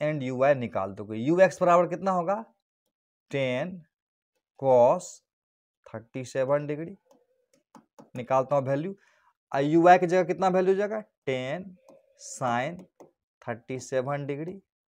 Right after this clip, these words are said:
ये हो गया यू वाई। आ, ये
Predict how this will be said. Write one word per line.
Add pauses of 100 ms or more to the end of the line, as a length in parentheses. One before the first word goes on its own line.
(1080)
ये
हो
गया
यू
वाई। (1500)
आ, (140)
ये